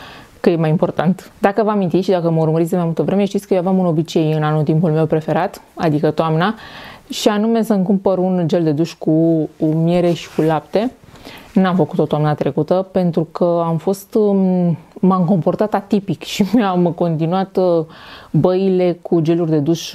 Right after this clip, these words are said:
cu miros de vară. Nu știu de ce. Așa că am zis că totuși e momentul să îmi respect propriile, mm, decizii, mofturi, habar n-am ce să astea.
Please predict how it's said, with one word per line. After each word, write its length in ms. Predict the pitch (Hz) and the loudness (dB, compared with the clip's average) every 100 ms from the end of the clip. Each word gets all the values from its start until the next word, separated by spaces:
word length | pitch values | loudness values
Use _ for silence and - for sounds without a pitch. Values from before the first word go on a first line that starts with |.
| 160 | -2
cu 100 | 156 | 0
miros 260 | 156 160 | 2 2
de 80 | 151 | 2
vară. 380 | 170 - 147 190 - - _ - | 0 0 -2 -6 -10 -20 _ -2
Nu 180 | 185 | 0
știu 120 | 175 147 | 2 0
de 100 | 139 | 2
ce. 240 | 214 240 - - - - | 0 -2 -8 -20 -20 -6
Așa 300 | 202 190 214 | -2 0 0
că 300 | 196 180 185 175 | 0 2 2 0
am 360 | 175 170 170 160 | 0 0 0 2
zis 220 | 170 180 | 0 0
că 100 | 175 | -2
totuși 300 | 175 160 185 | -2 -2 0
e 40 | |
momentul 440 | 175 165 170 170 156 | 0 2 2 0 -2
să 600 | - 196 175 165 160 156 | -2 0 2 2 0 0
îmi 240 | 196 190 | 2 2
respect 680 | 185 185 - 294 - 180 165 | 2 -2 -2 -4 -2 0 0
propriile, 760 | 160 175 175 175 175 175 170 165 - - - - | 0 -2 0 2 2 2 0 -4 -12 -20 -20 -8
mm, 540 | 196 156 151 147 147 147 - - - - 151 135 | 0 2 4 2 0 -2 -10 -16 -10 -2 2 2
decizii, 540 | 160 151 233 247 165 | 0 0 0 0 0
mofturi, 720 | 151 165 233 - - 147 143 135 135 - - | 2 2 2 -2 -2 0 0 -2 -8 -16 -8
habar 340 | 190 151 180 | -4 0 0
n-am 160 | 185 165 | 0 -4
ce 80 | |
să 100 | - | -2
astea. 260 | 170 254 262 | 0 0 -2